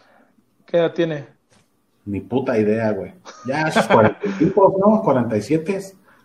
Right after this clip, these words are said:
Speaker 1: Sí.
Speaker 2: Si
Speaker 1: Este
Speaker 2: alguien
Speaker 1: viernes
Speaker 2: sabe
Speaker 1: no sé si hubo, no sé si hubo capítulo de, de la novela Los Misterios, creo que sí, pero no, es que no vi SmackDown este viernes.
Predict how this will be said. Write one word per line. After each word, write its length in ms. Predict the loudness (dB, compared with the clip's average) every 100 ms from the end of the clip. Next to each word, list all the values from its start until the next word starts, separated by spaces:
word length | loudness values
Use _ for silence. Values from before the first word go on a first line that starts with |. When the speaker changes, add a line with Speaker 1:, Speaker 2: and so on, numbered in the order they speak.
| _ _
Speaker 1:
Sí. 560 | _ -14 -12 -10 -12 -14 -18 _ _
Speaker 2:
Si 140 | 4
Speaker 1:
Este 20 |
Speaker 2:
alguien 180 | 6 6
Speaker 1:
viernes 120 | 6
Speaker 2:
sabe 140 | 6 6
Speaker 1:
no 60 |
sé 140 | 6 6
si 160 | 4
hubo, 380 | 4 8 8 8
no 120 | 6
sé 120 | 4 4
si 100 | 2
hubo 160 | 2
capítulo 480 | 2 2 2 4 6
de, 240 | 6 4
de 140 | 4 2
la 120 | 2
novela 280 | 2 6 6
Los 160 | 4
Misterios, 440 | 0 -4 -2 0 0
creo 160 | -2 -4
que 100 | -6
sí, 140 | -6
pero 220 | 0 0
no, 260 | 0 -2 -4
es 100 | -4
que 80 | -2
no 120 | 0
vi 100 | 0
SmackDown 340 | -2 0 0 -2
este 140 | 0
viernes. 380 | 0 0 -2